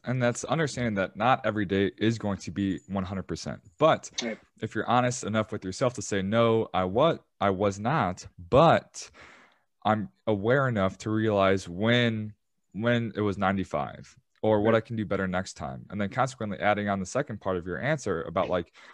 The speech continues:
Speaker 1: did I give one hundred percent to help me get to where I wanna go?
Speaker 2: Right.
Speaker 1: And that's not to say that, like, in one day of giving one hundred percent, you're gonna earn that scholarship, right?
Speaker 2: <laughs> Right.
Speaker 1: But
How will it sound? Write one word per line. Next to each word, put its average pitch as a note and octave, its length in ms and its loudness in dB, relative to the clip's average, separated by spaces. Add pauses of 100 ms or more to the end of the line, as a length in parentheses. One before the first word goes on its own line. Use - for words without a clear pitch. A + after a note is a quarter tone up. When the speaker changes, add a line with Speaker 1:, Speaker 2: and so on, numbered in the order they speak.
(280)
Speaker 1:
did B2 140 2
I C3+ 80 6
give A#2 300 2
one A2 120 -4
hundred A#2 220 -4
percent G2+ 420 0 (380)
to - 100 -8
help G2 240 0
me G2+ 120 -4
get F#2+ 260 -4
to - 80 -20
where F#2 180 0
I F2+ 60 -2
wanna E2 200 -4
go? B1 300 -6 (440)
Speaker 2:
Right. G#2 200 -4 (160)
Speaker 1:
And G#2 100 -4
that's G#2+ 120 0
not A#2 160 2
to A2 80 -8
say G#2+ 240 0
that, E2+ 180 -6
like, F2 340 0 (440)
in G#2+ 180 -2
one G#2 180 2
day A2 220 8
of F#2 160 4
giving G2 220 2
one F#2+ 100 2
hundred F#2+ 180 -4
percent, F2+ 280 -4
you're F#2+ 80 -6
gonna F#2+ 160 -4
earn F#2+ 160 -2
that F2+ 160 -4
scholarship, G#2 640 2
right? F#3+ 360 6
Speaker 2:
<laughs> D3+ 160 4
Right. D3 300 8
Speaker 1:
But - 360 4